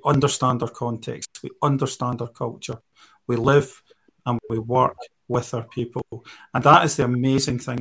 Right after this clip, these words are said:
about parish ministry and chaplaincies in hospitals, in hospices, in prisons, in that we walk with our folk. And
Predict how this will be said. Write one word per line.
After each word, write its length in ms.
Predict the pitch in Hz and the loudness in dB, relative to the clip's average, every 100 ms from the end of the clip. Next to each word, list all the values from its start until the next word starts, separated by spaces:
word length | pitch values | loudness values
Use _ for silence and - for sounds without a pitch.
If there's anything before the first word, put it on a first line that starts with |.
| - | -8
about 260 | 120 127 - | -10 -10 -10
parish 360 | 120 120 - | -10 -8 -10
ministry 440 | 120 123 - - 123 - _ _ _ _ _ _ _ 120 | -8 -8 -8 -10 -12 -16 _ _ _ _ _ _ _ -2
and 160 | 120 | -2
chaplaincies 720 | - 135 131 - 127 - 117 | 2 4 4 0 -2 -2 -4
in 100 | 135 | -6
hospitals, 960 | - 127 - - 135 - 123 117 - - _ _ | -2 -2 -2 -6 -10 -12 -10 -8 -10 -12 _ _
in 140 | 117 104 | -10 -8
hospices, 760 | - 131 - - 117 135 120 - - _ _ | -4 0 0 -2 -4 -4 -6 -8 -16 _ _
in 120 | 120 113 | -12 -12
prisons, 640 | - 131 131 135 131 - - - - _ _ _ _ _ 127 | -4 -2 0 -2 -6 -8 -14 -20 -20 _ _ _ _ _ -6
in 120 | 123 | -4
that 200 | 120 120 | -4 -4
we 100 | 123 | -4
walk 580 | 120 123 131 135 - 135 | -2 0 0 -2 -4 -6
with 180 | 123 123 | -4 -6
our 80 | 113 | -8
folk. 360 | - - 120 - - _ _ _ _ _ - | -10 -10 -12 -12 -20 _ _ _ _ _ -6
And 120 | 117 | -6